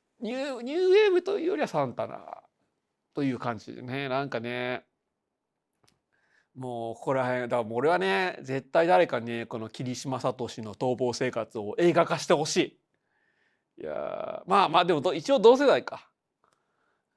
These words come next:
でね、その、あるじゃないですか、その、このノーウェイホームもそうですけど、特に、えー、サムライミのスパイダーマンで、この、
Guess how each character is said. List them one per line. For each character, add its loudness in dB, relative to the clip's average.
で -6
ね、 0
そ -6
の、 -2
あ 6
る 4
じ 6
ゃ 6
な 2
い 0
で -8
す -16
か、 -2
そ -8
の、 -6
こ -2
の 6
ノ -2
ー 6
ウ 6
ェ 6
イ 6
ホ 6
ー 2
ム 0
も 0
そ 6
う 8
で 4
す -14
け -8
ど、 8
特 -2
に、 -6
え -4
ー、 -10
サ 2
ム 2
ラ 8
イ 4
ミ -2
の 6
ス -14
パ 6
イ 4
ダ 10
ー 8
マ -4
ン -10
で、 8
こ -6
の、 -2